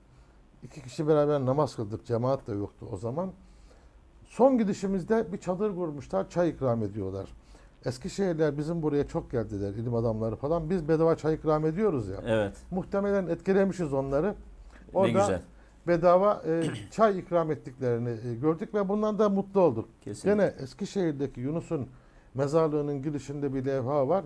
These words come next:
Speaker 1: İşte "Yunus Emre'nin mezarı buradadır ama," diyor, "bizim dışımızda Ünye'de efendim."
Speaker 2: Ünye diye de yazıyor
Speaker 1: Yazıyor,
Speaker 2: mu?
Speaker 1: yazıyor.
Speaker 2: İşte bu çok kıymetli
Speaker 1: Yazıyor.
Speaker 2: bir değer. Evet.
Speaker 1: Ordu, Ünye, efendim, e, Manisa, işte Isparta, Keçiborlu,
Speaker 2: Karaman.
Speaker 1: e, Konya, Kara-,
Speaker 2: Evet.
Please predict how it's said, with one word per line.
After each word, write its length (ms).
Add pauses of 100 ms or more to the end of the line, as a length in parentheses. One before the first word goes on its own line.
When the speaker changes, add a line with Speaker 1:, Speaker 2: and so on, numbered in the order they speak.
(360)
Speaker 1:
İşte 240
"Yunus 360
Emre'nin 380
mezarı 480
buradadır 560
ama," 260
diyor, 220
"bizim 280
dışımızda 580 (540)
Ünye'de 640
efendim." 500 (440)
Speaker 2:
Ünye 280
diye 200
de 60
yazıyor 300
Speaker 1:
Yazıyor, 260
Speaker 2:
mu? 40
Speaker 1:
yazıyor. 340
Speaker 2:
İşte 280
bu 240
çok 220
kıymetli 260
Speaker 1:
Yazıyor. 200
Speaker 2:
bir 80
değer. 360
Evet. 120
Speaker 1:
Ordu, 320 (100)
Ünye, 360 (100)
efendim, 600
e, 340
Manisa, 520
işte 240 (120)
Isparta, 480
Keçiborlu, 760 (500)
Speaker 2:
Karaman. 540
Speaker 1:
e, 20
Konya, 360
Kara-, 260
Speaker 2:
Evet. 200